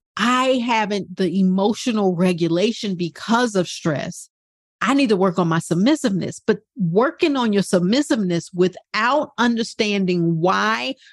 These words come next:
you're having problems with it and treating the root cause, right? If that's what you want to be, is submissive in your relationship,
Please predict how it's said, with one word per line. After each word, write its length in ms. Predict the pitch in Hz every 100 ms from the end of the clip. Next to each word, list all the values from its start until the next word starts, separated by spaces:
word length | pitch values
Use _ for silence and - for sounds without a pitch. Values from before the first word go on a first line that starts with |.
| _
you're 260 | 170 190 185
having 420 | 185 185 170 160
problems 440 | 220 226 240 214
with 180 | 175 170
it 120 | 175
and 140 | 170 147
treating 360 | - 202 175
the 120 | 165
root 420 | 165 156 196 190 -
cause, 720 | - 214 269 359 370 - - _ - - -
right? 280 | 226 294 -
If 200 | 226 -
that's 280 | 254 277 269
what 160 | 247
you 120 | 220
want 260 | 240 220 208
to 40 |
be, 300 | 185 226 302
is 120 | 294 -
submissive 520 | 202 202 233 247 196
in 120 | 190
your 120 | 185
relationship, 600 | 175 202 349 330 - 208